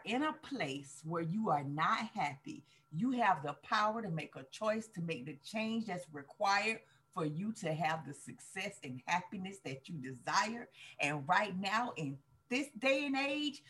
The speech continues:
with the internet and a phone, and if you have lived for more than a day and you ever been through anything, you can live a life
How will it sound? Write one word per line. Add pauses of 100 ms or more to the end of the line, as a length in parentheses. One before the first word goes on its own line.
(140)
with
the
internet (240)
and
a (180)
phone, (280)
and
if
you
have
lived
for
more
than
a
day
and
you
ever
been
through
anything, (1000)
you (240)
can
live
a
life